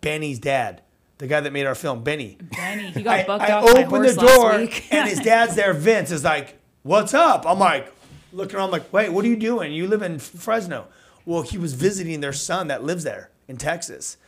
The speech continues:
Speaker 1: And they just Googled, uh, a church, a Calvary Chapel to go to church with 'cause their son moved there. They didn't even know we were there. They pulled up, they saw the Whosoever's van in the
Speaker 2: Wow.
Speaker 1: front, and they were like,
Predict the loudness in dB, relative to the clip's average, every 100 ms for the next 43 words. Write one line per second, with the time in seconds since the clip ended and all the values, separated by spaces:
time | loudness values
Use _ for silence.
0 | _ _ _ _ -4 -2 -2 -4 -8 -6
1 | -2 -2 -2 -6 -8 -6 -4 0 -2 -2
2 | -6 -4 -2 0 -2 -4 -6 -4 -4 -4
3 | -4 -2 -2 -2 -2 -2 -2 -6 -6 -4
4 | -4 -6 -6 -8 -10 -12 -12 -8 -8 -8
5 | -10 -12 -14 _ _ _ -4 -2 0 -2
6 | -2 2 2 4 2 2 0 -2 -4 -4
7 | -2 2 2 0 -2 -2 -2 -2 -4 -2
8 | -4 -4 -4 -2 -2 -2 -6 -16 _ _
9 | -4 -2 -4 0 2 2 0 0 2 0
10 | 0 -4